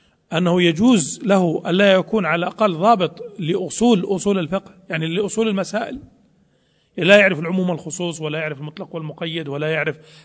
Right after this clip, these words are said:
المجمل والمبين، ولا يعرف هذه الأمور؟ الجواب: لا. إذا ممكن نقول القيد، السؤال اللي سألناه في ال-، القدر الذي يحتاجه المفسر، نقول هذا يبنى على مفهوم التفسير،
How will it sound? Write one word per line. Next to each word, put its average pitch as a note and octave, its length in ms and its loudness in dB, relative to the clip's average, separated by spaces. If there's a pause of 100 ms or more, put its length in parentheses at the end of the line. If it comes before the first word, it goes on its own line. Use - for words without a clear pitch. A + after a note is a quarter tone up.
(120)
المجمل E3 440 -4
والمبين، D#3+ 360 -2
ولا D#3 100 -2
يعرف E3+ 180 -4
هذه F3 140 -4
الأمور؟ G#3 400 -6 (200)
الجواب: E3+ 400 -2 (920)
لا. - 280 -2 (600)
إذا E3+ 140 2
ممكن A3+ 340 4
نقول F3 460 0 (1080)
القيد، E3+ 520 2
السؤال D3 580 -2
اللي G3+ 120 4
سألناه E3+ 460 -2
في D#3 340 -4
ال-، - 580 -12
القدر D#3 520 2
الذي D#3 260 -2
يحتاجه C#3+ 720 -2
المفسر، E3 500 -2 (1200)
نقول E3 260 0
هذا G#3+ 460 2
يبنى G#3 400 0
على F3 380 0
مفهوم E3 400 -2
التفسير، D#3 560 -10